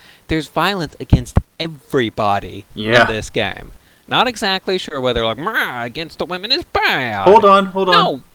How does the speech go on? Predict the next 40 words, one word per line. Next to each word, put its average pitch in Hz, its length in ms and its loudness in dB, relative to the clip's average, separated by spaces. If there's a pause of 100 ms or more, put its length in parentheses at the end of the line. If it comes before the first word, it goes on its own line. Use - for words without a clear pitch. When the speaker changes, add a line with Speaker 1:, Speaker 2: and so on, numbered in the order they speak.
(160)
Speaker 2:
Hold 202 200 2
Speaker 1:
it's 170 180 2
Speaker 2:
on. 175 60 -14
Speaker 1:
just 294 260 -4
senseless 254 560 -4
violence - 640 -6
everywhere. 180 480 0
Speaker 2:
This, 196 220 0 (160)
this 170 360 2
is 160 80 0
sexist. - 680 0 (1040)
The 151 80 0
fact 170 320 4
that 165 160 0
they've 151 220 0
said 143 680 2
that 135 180 -4
we're 139 160 0
going 151 220 -4
to 139 80 -6
ban 147 260 0
it 170 140 -6
because 135 400 -4
of 120 80 -4
violence 147 360 2
against 139 240 -2
women 180 360 0
is 127 200 -2
sexist. - 840 -4 (580)
Because 120 340 -2
they're 117 160 0
not 151 220 4
even 156 180 0
talking 196 400 4
about 117 160 -4
the 117 60 -10
violence 139 480 0
against 147 320 -6
the 151 80 -2
men. 107 420 -4